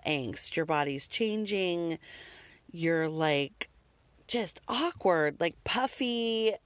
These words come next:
and no waist and, like, no boobs, or, like, maybe there are girls who have big boobs and are getting their periods. And,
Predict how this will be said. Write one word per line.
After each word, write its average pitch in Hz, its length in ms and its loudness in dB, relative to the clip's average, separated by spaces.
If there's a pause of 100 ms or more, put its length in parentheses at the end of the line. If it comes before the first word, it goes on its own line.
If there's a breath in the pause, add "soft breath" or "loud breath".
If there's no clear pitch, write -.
and 156 540 0 (480 loud breath)
no 247 200 2
waist 208 800 2
and, 165 100 2
like, 156 220 -4
no 240 160 2 (160)
boobs, 220 520 2
or, 180 80 4
like, 160 200 0
maybe 202 260 0
there 190 200 2
are 180 40 -4
girls 185 320 -2
who 180 80 -2
have 175 340 -2
big 226 300 2
boobs 214 380 4
and 170 80 0
are 170 40 0
getting 165 260 -2
their 143 120 -2
periods. 196 880 0
And, 143 240 0